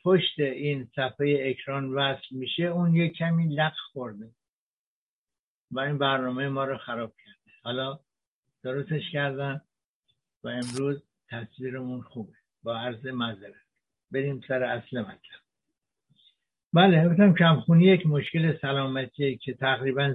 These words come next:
زیاد دیده می‌شه و علت آن کمبود گلوبول‌های قرمز. این گلوبول‌های قرمز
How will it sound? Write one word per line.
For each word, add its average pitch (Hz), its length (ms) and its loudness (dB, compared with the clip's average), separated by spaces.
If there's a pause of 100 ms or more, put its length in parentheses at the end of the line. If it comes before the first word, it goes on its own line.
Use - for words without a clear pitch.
زیاد 131 320 2
دیده 165 240 2
می‌شه 170 480 2 (760)
و 147 80 2
علت 160 540 0
آن 156 280 2
کمبود 143 520 0
گلوبول‌های 143 920 0
قرمز. 127 460 -2 (1300)
این 185 280 8
گلوبول‌های 143 680 4
قرمز 147 640 2